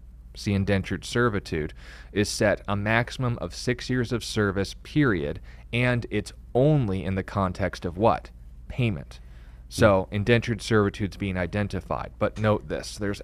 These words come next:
also additional rights, thus I'd put it a little bit above that. Verse three, "If he comes in by himself," that is, into the status of a servant, "he shall go out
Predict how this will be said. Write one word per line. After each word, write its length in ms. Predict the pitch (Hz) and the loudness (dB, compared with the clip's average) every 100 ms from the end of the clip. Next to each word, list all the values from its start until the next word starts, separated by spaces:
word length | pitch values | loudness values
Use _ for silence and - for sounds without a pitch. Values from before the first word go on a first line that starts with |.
| - | 4
also 560 | 131 151 - 110 98 113 | 6 8 6 2 2 0
additional 480 | 113 147 147 120 71 | 0 0 0 -4 -6
rights, 340 | 65 64 - | -8 -10 -10
thus 240 | - 104 - | -2 -2 0
I'd 200 | 95 - | -2 -2
put 160 | 104 | -4
it 80 | 95 | -2
a 40 | |
little 220 | 90 92 92 | -2 -2 -4
bit 140 | 87 | -6
above 340 | 78 95 95 | -2 -2 -2
that. 300 | - - - - - - - - | -4 -14 -14 -18 -18 -16 -18 0
Verse 240 | - 160 - | 6 6 6
three, 320 | - 147 60 | 2 2 2
"If 140 | 92 117 | 0 0
he 100 | 104 | 0
comes 400 | - 147 131 127 | 2 2 4 2
in 160 | 151 | 4
by 160 | 143 143 | 6 4
himself," 580 | 156 - 160 139 160 - | 2 0 0 0 0 0
that 140 | 98 | 2
is, 140 | 92 | 2
into 240 | 82 104 98 | -2 -2 -2
the 100 | 95 | -4
status 500 | - 98 95 92 - | 0 2 2 0 -6
of 100 | - | -6
a 40 | |
servant, 440 | - 98 92 113 - - - - - | -6 -2 -2 -2 -4 -14 -18 -10 -2
"he 80 | 120 | 2
shall 180 | 139 | 2
go 320 | 120 127 123 - | 4 6 6 4
out 260 | 120 143 | 2 2